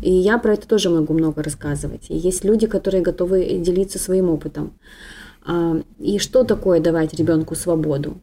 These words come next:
Просто отпустил его и иди куда хочешь? Или все-таки должен быть какой-то контроль?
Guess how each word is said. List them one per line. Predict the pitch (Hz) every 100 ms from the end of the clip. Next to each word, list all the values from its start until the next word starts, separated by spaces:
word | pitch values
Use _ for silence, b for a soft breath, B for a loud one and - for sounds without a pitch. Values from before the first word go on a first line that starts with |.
| -
Просто | 208 220 214
отпустил | 190 190 - 214 - 262
его | 226 214 220
и | - 208 208
иди | 190 226 240
куда | 220 208
хочешь? | 220 320 339 - 180 - - _ b b b b -
Или | 226 233 220 214 214
все-таки | - 220 208 202
должен | 190 202 196 190
быть | 196 196
какой-то | 190 202 196
контроль? | - 269 294 156